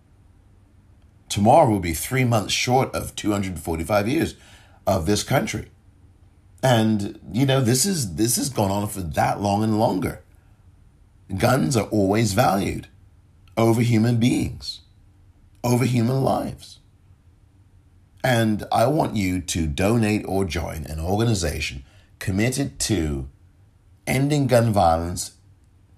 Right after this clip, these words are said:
and committed to having better gun sense laws,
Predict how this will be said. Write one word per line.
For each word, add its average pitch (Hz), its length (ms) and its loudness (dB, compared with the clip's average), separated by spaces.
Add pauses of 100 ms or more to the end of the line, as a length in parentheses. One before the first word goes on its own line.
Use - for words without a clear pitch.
(260)
and 95 180 -4
committed 107 480 0
to 82 480 0 (400)
having 123 720 0 (260)
better 120 760 0 (320)
gun 95 580 2 (260)
sense 90 720 -2 (160)
laws, 87 500 2